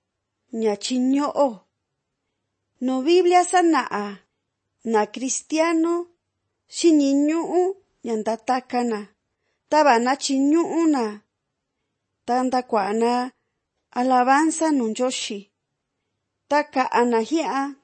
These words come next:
ta koto'ana tu'a. Undandoso ndo. Nchikui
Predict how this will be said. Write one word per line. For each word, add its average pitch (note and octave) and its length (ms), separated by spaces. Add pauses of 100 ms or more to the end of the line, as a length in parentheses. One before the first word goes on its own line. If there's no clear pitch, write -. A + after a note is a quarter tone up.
(520)
ta B3 80
koto'ana B3 720 (140)
tu'a. A#3+ 320 (680)
Undandoso D#4 880
ndo. D4 220 (1400)
Nchikui D#4+ 520